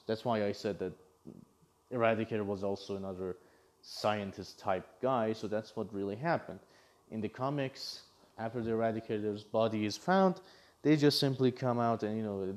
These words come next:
th-, he just fuses with Doctor David Connor, and that's when he becomes the new Eradicator. That's when he becomes, again, another humanoid.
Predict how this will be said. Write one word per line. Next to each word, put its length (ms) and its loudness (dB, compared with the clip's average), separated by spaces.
th-, 140 -4
he 100 -2
just 220 0
fuses 640 2
with 300 4
Doctor 280 4
David 320 2
Connor, 340 -2
and 220 -2
that's 280 -2
when 120 -6
he 100 -10
becomes 500 -6
the 160 -8
new 360 -2
Eradicator. 800 -4
That's 240 -2
when 140 -4
he 80 -6
becomes, 840 -6
again, 360 6
another 320 0
humanoid. 540 0